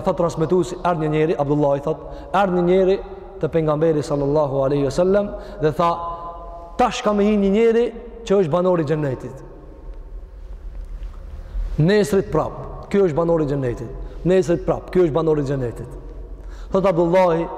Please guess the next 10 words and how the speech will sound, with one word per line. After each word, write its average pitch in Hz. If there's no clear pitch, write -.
"Faltamastu", 160
i 151
shkova 143
mas. 120
Shumicat 240
e 247
transmetimeve 208
të 190
këtij 208
hadithit, 180